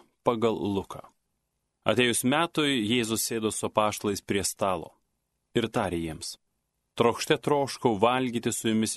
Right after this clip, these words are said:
šią Velykų vakarienę prieš kentėdamas. Sakau jums, nuo šiol aš daugiau jos nebevalgysiu, kol ji išsipildys Dievo karalystėje.“ Paėmęs taurę, jis sukalbėjo padėkos maldą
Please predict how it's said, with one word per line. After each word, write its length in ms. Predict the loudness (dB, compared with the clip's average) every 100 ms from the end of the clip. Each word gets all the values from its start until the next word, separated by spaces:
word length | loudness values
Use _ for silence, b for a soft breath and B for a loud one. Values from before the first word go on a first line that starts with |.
| -6
šią 300 | -4 -2 -2
Velykų 380 | 0 -2 -2 -2
vakarienę 560 | -2 -2 0 0 0 -4
prieš 320 | -4 -4 -2
kentėdamas. 840 | -4 -4 -2 -2 -2 -6 -8 -10 -14 _ _ _ _
Sakau 400 | -8 -6 0 0
jums, 400 | 0 -4 -10 -14 _ _ _ _ _ 0
nuo 100 | 2
šiol 460 | 2 2 4 2
aš 100 | 0
daugiau 400 | 2 2 2 2
jos 320 | 2 2 0
nebevalgysiu, 920 | 0 0 2 2 2 0 -2 -6 -8 -12 _ _
kol 240 | 0 2 4
ji 400 | 0 0 0 -2 _ _ _
išsipildys 800 | -2 -2 -6 -2 0 0 0 -2 -2
Dievo 300 | -2 -2 -2
karalystėje.“ 680 | -4 -4 -2 -6 -6 -10 -12 _ _ _ _ _ _ 4
Paėmęs 480 | 4 4 2 0 0
taurę, 480 | 2 2 2 0 0 -4 -4
jis 160 | -2
sukalbėjo 560 | 0 2 4 6 6 6
padėkos 480 | 4 4 2 2 4
maldą 480 | 4 4 4 2